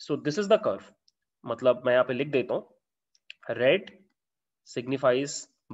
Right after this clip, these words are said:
bias, green signifies variance and the blue curve signifies total error, ठीक है। बहुत छोटी वैल्यूज के लिए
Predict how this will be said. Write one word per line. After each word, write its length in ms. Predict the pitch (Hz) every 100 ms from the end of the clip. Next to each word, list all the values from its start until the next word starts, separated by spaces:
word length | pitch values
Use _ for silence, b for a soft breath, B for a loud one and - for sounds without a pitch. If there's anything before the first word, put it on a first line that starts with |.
| 110
bias, 340 | 104 110 214 - - _ _ _ _ _ _ _ _ _ _ _ _ _ _ _ _ -
green 480 | 113 135 170 190 214 _ _ _ _
signifies 720 | - 127 131 135 135 127 131 - - _ _ _ _ _ _ _ _
variance 600 | 110 135 170 120 110 - - _ _ _ _ _ _ _ _ _ _ _ _ _ _ _ _ -
and 280 | 120 117
the 60 | 120 110
blue 240 | 131 202 226 226 - -
curve 320 | 156 120 -
signifies 640 | - 123 123 120 110 170 - _ _ _ _ _ - 117 _ -
total 300 | 151 151 135
error, 160 | 101 95 - _ _ _ _ _ _ _ _ _ _ _ _ _ _ _ _ _ _ _ _ -
ठीक 140 | 117
है। 120 | 185 - _ B B B
बहुत 480 | 139 156 156 - _ -
छोटी 300 | 175 185 233
वैल्यूज 380 | 185 165 165
के 140 | - 139
लिए 240 | 127 131